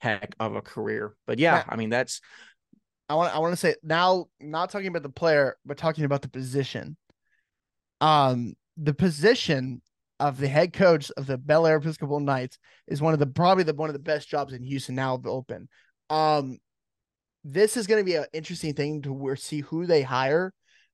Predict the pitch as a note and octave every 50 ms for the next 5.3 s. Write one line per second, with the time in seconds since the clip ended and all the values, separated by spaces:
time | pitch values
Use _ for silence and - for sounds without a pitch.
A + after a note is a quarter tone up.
0 | _ - C#3 C#3+ C#3+ C#3 C3+ C3 C3 B2 - - D#3+ D3+ D3 D3+ D#3 D#3+ D#3 D3
1 | C#3+ C#3 C#3 C#3+ D3 D#3+ D#3+ D3+ C#3 - D#3 C#3+ D3 D3+ D#3+ E3 D3 D3+ C#3+ C#3
2 | C3+ C3+ C3 C3+ C3+ C3+ C3+ C#3+ C#3+ C#3 - - D3+ D3 C#3+ - D3 C#3+ C#3 -
3 | C#3 C3 C3 - D3+ C#3+ C#3+ B2+ C#3 A#2+ - C#3+ C#3 C#3+ C#3+ C#3 C3 D3+ C#3+ C3+
4 | C#3+ C3+ - C#3+ C#3 - C3 C#3 - C#3 C3 B2+ C#3+ C3+ C3+ C3 C3 B2 A#2 -
5 | - D#3 C#3+ C#3+ C#3 C3